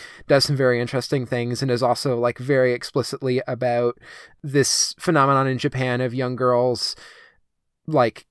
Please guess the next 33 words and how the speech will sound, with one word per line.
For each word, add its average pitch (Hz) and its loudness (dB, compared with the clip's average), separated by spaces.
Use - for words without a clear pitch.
going 143 6
on 123 0
dates - -2
for 202 4
money, 202 0
where 165 2
it's 131 -2
specifically 139 0
just, 123 -2
like, 123 0
you 131 -2
go 127 2
to 123 -2
a, 120 -2
like, 117 -4
cafe 131 2
or 165 4
something, 175 -2
but 151 0
then 135 2
also 127 4
how 123 2
that 113 0
can, 135 -4
like, 113 -6
inflect 156 4
with 147 0
more 147 4
explicit 143 -2
sex - 2
work 170 2
stuff, - 0
and 120 0